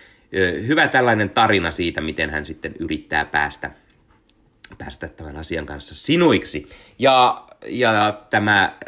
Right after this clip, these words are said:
Riz Ahmed vetää siis roolin todella mahtavasti. Ö, ja kuten sanottua, Paul Rassi sai myös <clears throat> ehdokkuuden tästä miessivuosasta. Hän on tämän, ö, kuuro, ö, paikan, tämän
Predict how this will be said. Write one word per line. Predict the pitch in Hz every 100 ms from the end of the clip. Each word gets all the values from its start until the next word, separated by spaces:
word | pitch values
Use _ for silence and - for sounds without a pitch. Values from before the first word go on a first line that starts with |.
| -
Riz | 95 92 95 101
Ahmed | 87 82 82 80 - -
vetää | 85 90 80
siis | 78 76 82
roolin | 82 78 73 -
todella | - 82 78 73
mahtavasti. | 76 76 - 69 73 - 71 - - - - - 90 90 -
Ö, | - _ -
ja | 104
kuten | 113 104
sanottua, | 120 110 101
Paul | - 117 107 95
Rassi | 117 127 - 113 101 -
sai | 95 90
myös | 90 131 123 95 - _ - _ _ _ _ _ _ -
<clears throat> | 139 110 87 - _
ehdokkuuden | 85 90 92 82 - 82 82 80
tästä | 80 78 - 73
miessivuosasta. | 92 107 98 92 85 82 80 -
Hän | 80 87
on | 78
tämän, | 85 82
ö, | 76 - - _ - 80 80 78 - _ _ -
kuuro, | 98 87 82 80 73 - _ _
ö, | 82 80 73 73 _
paikan, | 82 80 78 80 78 - - -
tämän | 78 78 73